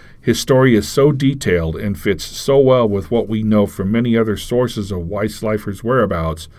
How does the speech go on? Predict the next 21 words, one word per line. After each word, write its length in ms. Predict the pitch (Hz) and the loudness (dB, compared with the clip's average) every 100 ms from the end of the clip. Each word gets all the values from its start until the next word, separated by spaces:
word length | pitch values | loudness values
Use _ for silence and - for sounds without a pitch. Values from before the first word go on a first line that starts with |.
| - - | -20 -20
physical 380 | - 123 135 135 | -10 -6 -2 0
description, 720 | 123 - 107 95 - 90 82 - - - - | -2 -2 -2 -2 -2 -2 -4 -6 -18 -20 -4
and 140 | 107 | 2
what 160 | 117 113 | 2 4
he 100 | 120 | 2
was 200 | 98 87 | 0 -2
carrying, 680 | - 139 123 95 87 85 82 - - - - - | 2 2 4 2 0 -4 -8 -16 -20 -20 -20 4
that 120 | 110 | 4
it 80 | 107 | 4
seems 320 | - 123 107 | 0 -2 0
likely 420 | 113 123 123 123 | 0 0 0 0
the 140 | 104 104 | 0 -2
source 320 | 117 104 101 | 0 0 0
did 200 | - 139 | 0 2
in 120 | 123 | 2
fact 400 | 113 104 101 - | 0 -2 -2 -6
participate 800 | 110 98 - - 110 - 90 85 | -4 -2 -2 -2 -2 0 0 -2
in 160 | 98 | -4
Weisleifer's 640 | 92 101 104 90 85 95 85 | -2 -4 -4 -6 -4 -6 -4
arrest," 440 | 90 85 - - | -4 -4 -6 -12
unquote. 460 | 107 85 85 69 | -10 -10 -10 -12